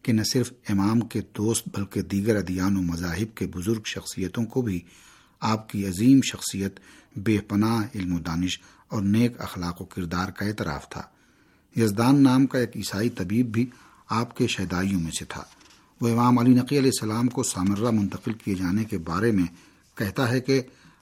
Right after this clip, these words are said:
اگر کوئی تمام علوم پر مسلط ہے تو صرف امام علی نقی علیہ السلام ہیں۔ حضرت کو سامرہ لایا گیا تاکہ آپ کی جانب لوگوں کی بڑھتی ہوئی توجہ و رجحان کو روکا جا سکے،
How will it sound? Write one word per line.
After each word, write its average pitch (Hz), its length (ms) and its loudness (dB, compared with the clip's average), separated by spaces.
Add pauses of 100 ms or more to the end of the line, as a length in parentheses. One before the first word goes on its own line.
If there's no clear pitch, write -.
(120)
اگر 131 220 0
کوئی 123 240 2
تمام 123 580 4 (180)
علوم 117 340 2
پر 120 300 0 (140)
مسلط 117 500 -2
ہے 113 80 -2 (320)
تو 110 140 0
صرف 135 320 0 (180)
امام 107 300 0
علی 113 200 -2
نقی 110 320 0
علیہ 92 120 -4
السلام 78 420 -6 (100)
ہیں۔ 95 60 -2 (720)
حضرت 123 320 2
کو - 80 -2
سامرہ 107 460 0
لایا 98 280 2
گیا 117 200 0
تاکہ 107 300 -6
آپ 98 280 -4
کی - 100 -4
جانب 92 300 0 (420)
لوگوں 117 320 4
کی 127 140 0
بڑھتی 98 380 -2
ہوئی 117 120 4
توجہ 101 580 -4
و 95 80 -4
رجحان 92 440 -2
کو 98 160 -8
روکا 90 280 -6
جا 80 160 -8
سکے، 127 300 -4